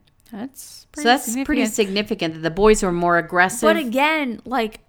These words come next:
Speaker 1: thirty-eight isn't a high number.
Speaker 2: It's out of thirty-nine.
Speaker 1: Oh, I thought you meant percent. I'm sorry.
Speaker 2: Yeah, yeah.
Speaker 1: Um, yeah.
Speaker 2: So the
Speaker 1: That's
Speaker 2: gender
Speaker 1: really high.
Speaker 2: differences, yeah, the gender differences are significant.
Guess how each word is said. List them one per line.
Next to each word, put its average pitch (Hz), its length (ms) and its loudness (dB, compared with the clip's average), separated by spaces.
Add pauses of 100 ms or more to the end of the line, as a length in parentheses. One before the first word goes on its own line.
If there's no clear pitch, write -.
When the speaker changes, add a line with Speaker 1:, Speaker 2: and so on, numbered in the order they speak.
(100)
Speaker 1:
thirty-eight 269 720 -2
isn't 214 300 -6
a - 40 -8
high - 720 -4
number. 185 800 -6 (200)
Speaker 2:
It's 185 200 -6
out 185 220 6
of 165 140 -4
thirty-nine. 156 1000 -6 (460)
Speaker 1:
Oh, 285 320 6
I 226 100 0
thought 220 140 -2
you 202 80 -4
meant 175 180 -12
percent. 170 400 -12
I'm 208 60 -8
sorry. 156 420 -6 (180)
Speaker 2:
Yeah, 147 260 -8 (260)
yeah. 185 320 -2
Speaker 1:
Um, 165 140 -10 (280)
yeah. - 120 -20 (300)
Speaker 2:
So 247 220 2
the 202 100 2
Speaker 1:
That's 175 100 -4
Speaker 2:
gender 277 240 6
Speaker 1:
really 381 200 6
high. 339 540 6
Speaker 2:
differences, 277 260 -4
yeah, 175 220 0
the 165 80 -6
gender 226 340 -2
differences 170 680 -6
are 151 120 -4
significant. 160 1000 -8